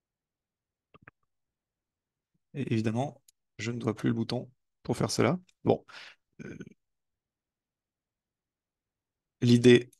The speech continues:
l'idée, c'est que, donc j'avais un autre bouton ici, et que je peux juste tout simplement cliquer sur ce bouton. Hop. Ce qui va me permettre, quand je retourne à la vue utilisateur,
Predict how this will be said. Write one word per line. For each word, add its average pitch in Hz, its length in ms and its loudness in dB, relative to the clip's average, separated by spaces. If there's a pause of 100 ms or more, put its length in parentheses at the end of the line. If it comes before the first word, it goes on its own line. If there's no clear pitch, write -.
(100)
l'idée, 120 340 2
c'est 120 180 0
que, 117 300 0 (320)
donc 113 140 -4
j'avais 113 200 4
un 113 100 2
autre 117 140 0
bouton 120 260 -4
ici, 147 320 -2 (640)
et 123 100 -2
que - 120 0
je 113 120 -2
peux 110 100 -8
juste 151 200 -6
tout - 60 -4
simplement 165 300 -2
cliquer 180 240 2
sur 151 160 4
ce 117 60 2
bouton. 113 340 -4 (3500)
Hop. 135 140 -16 (1700)
Ce - 120 -4
qui - 100 -2
va 131 140 6
me 139 140 0
permettre, 139 600 2 (1300)
quand 123 140 -2
je 110 100 0
retourne 123 260 0
à 117 40 2
la 117 100 2
vue 113 160 -6
utilisateur, 113 640 -2